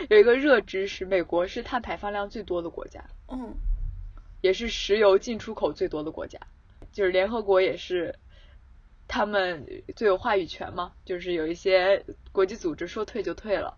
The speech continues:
Speaker 1: 对吧？不管这个国际组织是不是自己选，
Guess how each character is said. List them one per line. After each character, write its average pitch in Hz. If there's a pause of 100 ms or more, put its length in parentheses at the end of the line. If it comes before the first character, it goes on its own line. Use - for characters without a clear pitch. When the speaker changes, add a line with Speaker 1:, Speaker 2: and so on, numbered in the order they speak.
(120)
Speaker 1:
对 175
吧？ -
不 202
管 180
这 180
个 185
国 185
际 175
组 151
织 170
是 190
不 185
是 190
自 202
己 - (600)
选， -